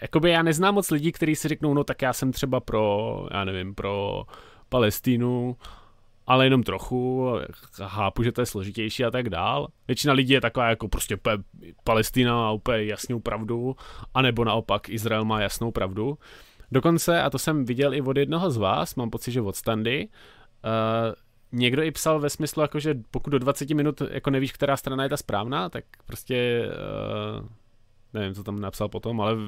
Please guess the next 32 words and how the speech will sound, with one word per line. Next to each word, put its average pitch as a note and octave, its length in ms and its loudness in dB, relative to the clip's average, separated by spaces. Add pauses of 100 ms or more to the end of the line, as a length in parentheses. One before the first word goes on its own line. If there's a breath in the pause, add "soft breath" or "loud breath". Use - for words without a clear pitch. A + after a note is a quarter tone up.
(120)
implikoval, C#3+ 500 2
že B2 100 2
prostě C3 280 -2
bys B2+ 160 -2
měl B2+ 140 0
vědět A#2 380 0 (480 loud breath)
do B2+ 200 -2
dvaceti B2 320 4
minut, A#2+ 200 2
která B2+ 240 0
strana B2+ 260 0
je B2 60 2
správná, A2 480 -4
což - 420 -8 (240)
jako - 200 -2
s - 60 -2
taky - 180 4
úplně G#2 160 0
nesouhlasím, G2 600 -4
jo, F#2+ 260 -10
ale B2+ 340 0 (180)
je, B2 120 -8 (260)
no. - 120 -10 (2500 soft breath)
Co C3+ 120 -4
si F3 100 6
o E3+ 40 6
tom F3 100 6
myslíš E3+ 240 4
ty, F3 80 6
Vašku, A2+ 280 2
na, A2+ 100 -2
na, A2 140 -6